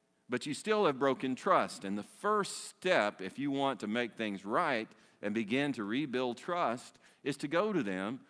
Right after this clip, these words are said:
and acknowledge that you were wrong. And we learned that in this particular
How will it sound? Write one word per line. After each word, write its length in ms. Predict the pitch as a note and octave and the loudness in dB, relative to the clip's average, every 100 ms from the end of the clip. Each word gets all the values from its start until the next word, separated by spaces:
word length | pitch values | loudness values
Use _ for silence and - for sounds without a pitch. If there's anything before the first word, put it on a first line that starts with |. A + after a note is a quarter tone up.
| _ - | _ -2
and 120 | D3 | 0
acknowledge 760 | D3+ C#3+ D#3 F3+ B2 A#2+ - - | 2 4 4 4 2 -2 -8 -6
that 160 | A#2 A2 | -6 0
you 260 | B2 C#3 | 2 2
were 460 | C#3 B2 B2 B2 A#2 - _ _ | 0 0 0 0 -2 -10 _ _
wrong. 500 | - A#2 A#2 G2 E2+ | -2 2 4 2 0
And 120 | F#2 A#2+ | 0 4
we 140 | D#3+ | 6
learned 400 | E3 D#3+ D#3+ C#3 | 6 6 4 4
that 220 | C3 A2+ - - _ _ | 4 2 -6 -20 _ _
in 180 | C3+ C3 | 2 4
this 180 | D3 - | 4 2
particular 720 | C#3 G#2+ D#3 D#3 C3 A#2+ | -4 -2 -2 0 -2 0